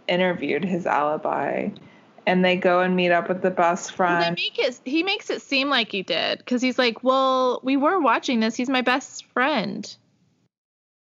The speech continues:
Speaker 2: Like, he was, they make, the friend makes it seem like you guys already
Speaker 1: Oh,
Speaker 2: talked
Speaker 1: they
Speaker 2: about it,
Speaker 1: just
Speaker 2: but they
Speaker 1: didn't
Speaker 2: don't show
Speaker 1: show
Speaker 2: it. So,
Speaker 1: it.
Speaker 2: yeah. His friend explains
Speaker 1: He,
Speaker 2: that
Speaker 1: he's
Speaker 2: Dennis is basically a cheater.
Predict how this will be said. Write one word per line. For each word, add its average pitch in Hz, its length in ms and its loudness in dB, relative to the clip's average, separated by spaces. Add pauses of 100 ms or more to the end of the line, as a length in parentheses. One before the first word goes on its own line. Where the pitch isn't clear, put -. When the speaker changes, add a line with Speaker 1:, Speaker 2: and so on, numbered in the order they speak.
(680)
Speaker 2:
Like, 233 200 2
he 294 140 4
was, 269 260 2
they 254 140 2
make, 330 260 0 (240)
the 262 240 4
friend 311 320 2
makes 254 280 -2
it - 80 -14
seem 233 240 -4
like 214 240 -2
you 233 80 -6
guys 247 240 0
already 214 180 0
Speaker 1:
Oh, 185 60 4
Speaker 2:
talked 180 180 2
Speaker 1:
they 185 140 4
Speaker 2:
about 185 100 -2
it, 202 40 2
Speaker 1:
just 214 120 -4
Speaker 2:
but - 60 2
they 190 120 4
Speaker 1:
didn't 302 100 2
Speaker 2:
don't 320 140 -4
show 240 280 2
Speaker 1:
show 156 60 0
Speaker 2:
it. 165 140 -4 (140)
So, 247 120 2
Speaker 1:
it. 233 100 -2
Speaker 2:
yeah. 202 260 0 (760)
His 262 200 -2
friend 262 260 2
explains 214 680 0
Speaker 1:
He, - 100 -20
Speaker 2:
that 196 320 2
Speaker 1:
he's - 220 -18
Speaker 2:
Dennis 214 340 0
is 190 400 -4
basically 190 480 -4
a 180 60 -4
cheater. 117 580 -4